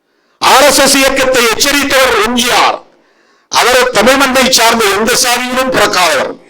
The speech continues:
இந்த சாதியில் நான் ஓ பி சி அல்லது எம் பி சி அல்லது ஷெட்யூல் காஸ்ட் அப்படின்னு சொல்லக்கூடிய எந்த பட்டியலுக்குள்ளும் வராதவர் எம் ஜி ஆர்.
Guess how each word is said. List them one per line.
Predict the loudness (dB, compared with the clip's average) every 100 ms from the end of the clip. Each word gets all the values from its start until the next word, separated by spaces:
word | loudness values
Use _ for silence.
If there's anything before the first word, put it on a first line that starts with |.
| _ _ _ _ _ _ _ _ _ _ _ _ _ _ _
இந்த | 0 2
சாதியில் | 4 4 4
நான் | 4 4 4
ஓ | 2
பி | 2 -2
சி | -2 -4 -8 -12 -20 _
அல்லது | -2 0 2 2 0 -6
எம் | -6 -4
பி | -2 -2
சி | -2 -2 -6 -10 -20 _
அல்லது | -4 -2 -2
ஷெட்யூல் | -2 -2 -2
காஸ்ட் | 0 0 0 -8 -16 -4
அப்படின்னு | -4 -2 -2
சொல்லக்கூடிய | -2 0 0 0 0 0
எந்த | 0 -2
பட்டியலுக்குள்ளும் | -4 -6 -4 -6 -8 -6 -2
வராதவர் | 0 0 0 0 -4 -8 _
எம் | -4 -2
ஜி | -2 -4
ஆர். | -6